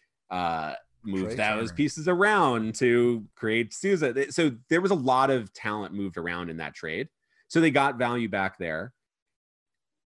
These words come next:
Speaker 1: But if you look at James Shields, those two years, the playing him worked out well for Kansas City. Trading him worked out well for,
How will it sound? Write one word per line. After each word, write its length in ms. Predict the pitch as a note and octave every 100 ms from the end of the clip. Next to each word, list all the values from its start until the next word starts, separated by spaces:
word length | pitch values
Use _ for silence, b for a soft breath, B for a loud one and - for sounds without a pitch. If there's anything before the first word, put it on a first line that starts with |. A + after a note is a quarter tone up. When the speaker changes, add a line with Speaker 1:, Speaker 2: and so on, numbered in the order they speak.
| _ -
Speaker 1:
But 120 | D3+
if 100 | C#3
you 120 | C#3+
look 160 | E3+ G3
at 80 | D3+
James 240 | D#3+ C3+
Shields, 520 | A2+ F#2 D2 - - _
those 260 | G#2+ B2+ D3+
two 160 | - C#3
years, 580 | G#2 C#2+ C2 - - _ _ _ _ -
the 240 | A2 G#2+ _ _ _ -
playing 320 | - B2 D#3 G#3
him 200 | B3+ - B2+
worked 180 | B2+
out 160 | D3 C3
well 160 | B2 B2
for 160 | C3+
Kansas 320 | - A#2+ G#2
City. 340 | - E2 C2 - _ -
Trading 320 | C3+ D#3 E3+
him 100 | D#3+
worked 180 | C#3+ C#3+
out 200 | C#3 A#2+
well 200 | A2+ A2+
for, 500 | - A#2 A2 G#2+